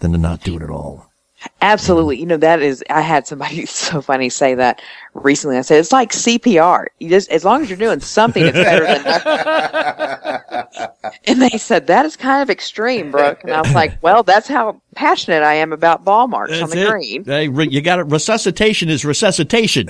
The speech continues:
Speaker 2: <laughs> It's
Speaker 1: You
Speaker 2: saving
Speaker 1: know?
Speaker 2: a life or saving a green.
Speaker 1: That's
Speaker 2: You know,
Speaker 1: right.
Speaker 2: I take 'em both very seriously. So it is, uh, you know, it's the same type of thing. Something's better than nothing.
Speaker 1: Well,
Speaker 2: And
Speaker 1: you know, I was also talking to a greenskeeper once who said,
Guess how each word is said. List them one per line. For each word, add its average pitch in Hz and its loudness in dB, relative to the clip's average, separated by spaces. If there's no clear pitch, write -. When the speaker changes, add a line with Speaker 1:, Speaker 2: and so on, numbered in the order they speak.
Speaker 2:
<laughs> - -20
It's 104 -14
Speaker 1:
You 226 2
Speaker 2:
saving 262 2
Speaker 1:
know? 254 4
Speaker 2:
a - 4
life 240 2
or 202 -4
saving 214 -2
a 202 -6
green. 208 -4
Speaker 1:
That's 135 -6
Speaker 2:
You 156 -10
know, 185 0
Speaker 1:
right. - -6
Speaker 2:
I 175 0
take 190 -10
'em 170 -6
both 175 2
very 160 2
seriously. 196 -2
So 160 4
it 165 4
is, 165 2
uh, 143 4
you 180 -2
know, 156 -2
it's 156 -8
the 165 -14
same 175 -2
type 175 0
of 151 -10
thing. 151 -4
Something's 196 -2
better 139 2
than 113 -6
nothing. 117 -6
Speaker 1:
Well, 143 0
Speaker 2:
And 143 0
Speaker 1:
you 151 2
know, 160 2
I 139 2
was 147 -4
also 127 0
talking 113 -2
to 104 2
a 98 0
greenskeeper 104 -2
once 131 -2
who 104 -2
said, 98 -2